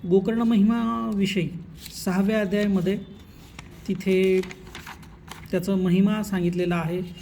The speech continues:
शिवाय सातव्या अध्यायामध्ये त्याची कोणाकोणाला गोकर्ण तीर्थस्थळाचा लाभ झालेला आहे, त्याबद्दलही सांगितलं आहे. त्याच्यातल्या तुम्हाला, अ,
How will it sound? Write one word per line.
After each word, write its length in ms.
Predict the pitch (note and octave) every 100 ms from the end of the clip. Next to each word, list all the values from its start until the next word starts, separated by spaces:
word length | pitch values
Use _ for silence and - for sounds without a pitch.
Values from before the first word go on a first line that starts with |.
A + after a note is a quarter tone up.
| - - -
शिवाय 240 | F#3+ F#3+ F#3+
सातव्या 480 | F#3+ F3 F#3 G#3
अध्यायामध्ये 640 | G#3 G3 F3 G3+ G3 F#3 F#3+
त्याची 600 | F#3+ F#3+ - A3+ B3+ - - - - - -
कोणाकोणाला 760 | F#3+ G#3+ A#3+ A#3+ A#3 A#3+ B3
गोकर्ण 600 | B3+ A3 G#3 A3+ A3 A#3 A#3+ A#3+ - - -
तीर्थस्थळाचा 760 | A3+ G#3+ A#3 A#3 F3+ E3+ E3 F3+ F3+ B3
लाभ 340 | F3+ G3+ A3+
झालेला 400 | A#3 F#3+ E3 D#3+
आहे, 280 | D#3+ C#3 E3+ F3 - - - - - -
त्याबद्दलही 680 | G3 F#3 F3 G#3 G#3 F#3 A3
सांगितलं 600 | G3 G3 F3+ F#3+ G#3 G3+
आहे. 300 | D#3+ C#3+ E3+ E3+ - - - -
त्याच्यातल्या 380 | F#3+ A3+ A3 A#3+
तुम्हाला, 340 | B3 A3+ A3 A#3 A3+ - - - -
अ, 440 | F#3 F#3+ F#3+ F#3